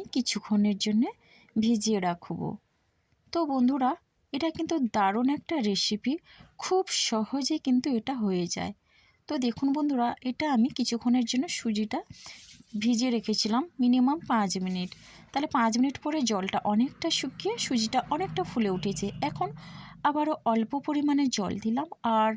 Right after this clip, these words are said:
দুটো মিডিয়াম সাইজের আলু কেটে রেখেছিলাম, আলুগুলো ধুয়ে পরিষ্কার করে নিয়েছিলাম, আর দিয়ে দিয়েছি আলু, আর এখন দিলাম হাফ ইঞ্চি আদা আর দুটো কাঁচা লঙ্কা। এরপর এর একটা সুন্দর পেস্ট করে নেব।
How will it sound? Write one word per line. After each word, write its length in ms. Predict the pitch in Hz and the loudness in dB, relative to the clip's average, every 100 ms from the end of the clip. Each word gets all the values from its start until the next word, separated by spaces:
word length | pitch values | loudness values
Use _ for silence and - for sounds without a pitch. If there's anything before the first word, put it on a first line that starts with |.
| - 208 220 | -4 -4 -2
দুটো 220 | 277 339 | -2 0
মিডিয়াম 360 | 330 214 190 202 | 2 2 2 0
সাইজের 340 | - 220 262 | 0 -2 0
আলু 200 | 262 190 190 | 0 -2 -2
কেটে 240 | 202 202 | -4 -2
রেখেছিলাম, 480 | 233 240 262 320 466 - - - - - | -2 -2 -4 -2 -4 -6 -20 -18 -20 -4
আলুগুলো 400 | 247 240 226 220 330 | 0 2 2 2 0
ধুয়ে 200 | 247 240 254 | -2 -2 0
পরিষ্কার 340 | 247 - 220 208 | -2 -2 -2 -4
করে 160 | 196 190 | -2 -2
নিয়েছিলাম, 420 | 185 180 - 311 330 | -2 -4 -4 -4 -2
আর 80 | 220 | -2
দিয়ে 180 | 208 202 | 0 -2
দিয়েছি 260 | 202 208 311 | -2 -2 0
আলু, 280 | 220 190 254 - | 0 0 -2 0
আর 140 | 233 214 | -2 -2
এখন 240 | 214 - 359 | -4 -6 -6
দিলাম 220 | 330 294 311 | -2 -2 -2
হাফ 280 | 233 190 190 | 0 0 0
ইঞ্চি 360 | 196 196 - 226 170 | -2 -2 -2 -2 -2
আদা 240 | 180 233 359 _ - - - - - | -2 -4 -6 _ -20 -18 -18 -8 0
আর 140 | 247 220 | 0 0
দুটো 200 | 277 349 | -2 -2
কাঁচা 360 | 247 214 - 196 | 2 0 0 -2
লঙ্কা। 400 | 185 180 190 185 180 _ _ _ _ _ _ - - - - | -2 -4 -4 -6 -8 _ _ _ _ _ _ -14 -12 -10 -4
এরপর 300 | 294 - 302 - | -4 -2 -4 -2
এর 140 | 240 | -2
একটা 200 | 240 - 311 | -2 -2 -4
সুন্দর 300 | - 330 330 339 | -2 -2 -2 -2
পেস্ট 260 | - 202 - | -2 -2 -2
করে 260 | - 202 190 | -4 -2 -2
নেব। 180 | 185 | -2